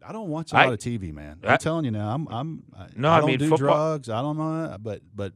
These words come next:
Speaker 1: football
Speaker 2: You'll
Speaker 1: is,
Speaker 2: have a little
Speaker 1: I'm
Speaker 2: bit of
Speaker 1: pre-,
Speaker 2: brown
Speaker 1: I'm
Speaker 2: liquor every
Speaker 1: pretty,
Speaker 2: so
Speaker 1: every
Speaker 2: often.
Speaker 1: now and then. I'm a Tito's guy.
Speaker 2: You're not taking a, you're not, uh,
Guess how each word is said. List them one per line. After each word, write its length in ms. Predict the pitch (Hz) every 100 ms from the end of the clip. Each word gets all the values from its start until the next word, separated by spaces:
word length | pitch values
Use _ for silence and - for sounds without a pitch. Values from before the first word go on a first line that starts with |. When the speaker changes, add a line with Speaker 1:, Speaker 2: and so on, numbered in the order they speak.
| _
Speaker 1:
football 340 | - 156 170 123
Speaker 2:
You'll 100 | 123
Speaker 1:
is, 40 |
Speaker 2:
have 120 | 131
a 40 | 131
little 160 | 131
Speaker 1:
I'm 40 | 135
Speaker 2:
bit 120 | 131
of 80 | 117
Speaker 1:
pre-, 60 |
Speaker 2:
brown 220 | 117 127 123
Speaker 1:
I'm 60 |
Speaker 2:
liquor 240 | 127 135 127
every 160 | 139
Speaker 1:
pretty, 80 | 139
Speaker 2:
so 140 | 131
Speaker 1:
every 120 | 131 135
Speaker 2:
often. 120 | 131
Speaker 1:
now 120 | 143
and 80 | 143
then. 100 | 139 104
I'm 160 | 113
a 60 | 113
Tito's 360 | 127 117 113 107
guy. 260 | 107 113 120
Speaker 2:
You're 100 | 117
not 200 | 123 123
taking 360 | 123 123 123
a, 460 | 117 113 110 110 110 -
you're 180 | 110 107
not, 260 | 113 123 -
uh, 460 | 113 113 107 107